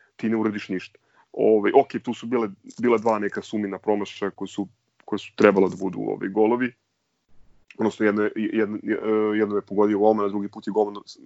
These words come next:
skinuo loptu, ali daleko od toga da smo mi nešto njih stisnuli pred kraj utakmice i da smo, nije ni delovalo da su kao igrači nešto posebno,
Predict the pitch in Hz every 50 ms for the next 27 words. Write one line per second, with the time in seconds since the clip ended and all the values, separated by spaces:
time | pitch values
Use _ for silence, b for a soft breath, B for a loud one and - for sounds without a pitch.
0 | - - - - - - 120 110 104 101 101 - 107 107 - - - 135 B B
1 | B B B B B B B B B B B _ - - - 98 104 107 107 107
2 | 110 - - _ _ _ _ _ - 110 104 110 104 95 104 101 104 104 101 -
3 | 123 107 131 120 120 123 113 - - 127 127 123 123 123 - - 127 127 127 117
4 | - - _ _ _ _ - - - - - 131 107 - - 107 101 98 98 -
5 | _ _ _ _ - 131 135 135 - 123 113 107 104 98 - 104 - 110 101 -
6 | - 117 113 101 107 104 - 117 113 110 107 104 107 - - _ _ - - 110
7 | 120 135 139 135 123 147 156 156 143 123 120 117 107 110 - - - 131 120 113
8 | 117 120 120 - - 113 104 - 104 _ - 113 107 - 117 107 107 104 104